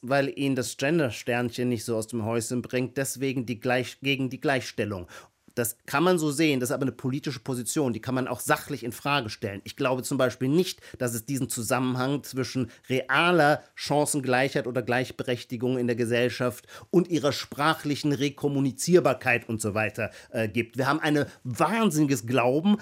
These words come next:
ähm, an die, an die, an die Worte. Und mein Verdacht ist, nicht weil ich Worte unwichtig finde, ich bin selber Literaturkritiker, gebe sehr viel auf Worte, aber was mir nicht gefällt,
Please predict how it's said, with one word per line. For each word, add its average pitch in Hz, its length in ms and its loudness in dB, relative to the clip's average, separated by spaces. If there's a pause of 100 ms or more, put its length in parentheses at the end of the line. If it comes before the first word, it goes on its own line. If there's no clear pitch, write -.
(140)
ähm, 143 400 2
an 131 280 0
die, 135 160 -4
an 131 280 -2
die, 123 280 0
an 127 140 0
die 117 180 -2
Worte. 135 420 2 (180)
Und 143 140 0
mein 185 180 4
Verdacht 160 400 0
ist, 117 320 -4 (320)
nicht 196 240 0
weil 247 100 4
ich 208 100 0
Worte 214 220 2
unwichtig 120 460 0
finde, 101 300 -2 (140)
ich - 80 -20
bin 117 100 -6
selber 147 240 2
Literaturkritiker, 143 920 -4 (280)
gebe 123 180 0
sehr 160 200 4
viel 120 180 -6
auf 95 180 -10
Worte, 104 400 -6 (260)
aber 123 280 2 (280)
was 131 200 -2
mir 160 260 2
nicht 233 140 -2
gefällt, 185 420 0